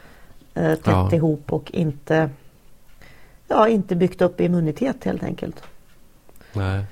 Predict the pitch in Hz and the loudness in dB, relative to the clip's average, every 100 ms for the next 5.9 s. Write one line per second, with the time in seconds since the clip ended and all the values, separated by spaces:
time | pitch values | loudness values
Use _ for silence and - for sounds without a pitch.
0 | - 104 113 - 98 92 90 87 90 - | -10 -4 -4 -2 -4 -2 -2 -2 -4 -4
1 | 90 - - - - - - - 98 - | -6 -8 -16 -20 -20 -20 -20 -6 -6 -6
2 | - 113 107 - 82 90 87 - 90 90 | -4 -2 -2 -4 -4 -4 -6 -6 -6 -2
3 | 90 101 95 92 90 - - 98 - - | -4 -4 -4 -4 -4 -8 -8 -10 -10 -20
4 | - - - - - - - - - - | -16 -10 -8 -10 -16 -18 -18 -18 -18 2
5 | 214 123 - 226 120 120 113 - 120 | 6 6 6 6 8 6 2 0 0